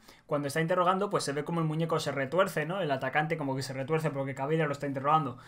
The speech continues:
Pues esto se vería igual, pero además saldría una marquita como amarilla alrededor de lo que viene a ser el contorno del jugador. Mm, imagino que si tienes desactivados los contornos, pues aparecería, ¿vale? Luego dice, cuando te capturan tienes dos opciones.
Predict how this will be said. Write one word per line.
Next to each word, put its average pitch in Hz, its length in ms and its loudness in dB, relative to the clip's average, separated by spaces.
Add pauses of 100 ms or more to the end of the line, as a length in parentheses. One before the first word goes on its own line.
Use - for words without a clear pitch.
(160)
Pues 160 200 2
esto 196 180 -2
se 208 120 0
vería 202 200 2
igual, 202 260 4
pero 190 140 0
además 196 280 2
saldría 160 380 2
una 180 100 2
marquita 175 380 2
como 165 160 2
amarilla 135 560 0
alrededor 139 540 -4
de 160 160 4
lo 156 80 0
que 147 80 -2
viene 156 100 -2
a 147 40 -2
ser 165 100 2
el 160 80 -6
contorno 151 420 0
del 147 80 2
jugador. 127 460 -2 (880)
Mm, 165 840 0 (840)
imagino 143 300 -2
que 165 80 0
si 139 100 -4
tienes 156 240 -2
desactivados 156 540 -2
los 147 100 -6
contornos, 151 560 -4
pues - 260 -14 (380)
aparecería, 135 800 -4
¿vale? 143 400 -4 (320)
Luego 190 320 8
dice, 151 640 2
cuando 160 240 2
te 160 80 2
capturan 208 320 2
tienes 220 200 0
dos 202 140 -6
opciones. 139 540 -8